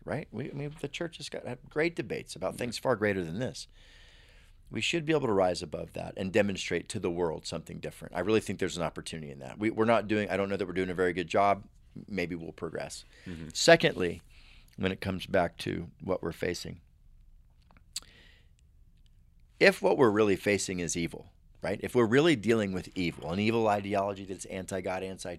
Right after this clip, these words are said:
Speaker 1: anti-truth, anti-Christ, anti-individual, anti-, it seems to me that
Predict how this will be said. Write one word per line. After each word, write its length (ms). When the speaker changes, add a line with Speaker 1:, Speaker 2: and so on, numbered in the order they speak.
Speaker 1:
anti-truth, 640
anti-Christ, 880
anti-individual, 920
anti-, 480
it 100
seems 320
to 80
me 120
that 260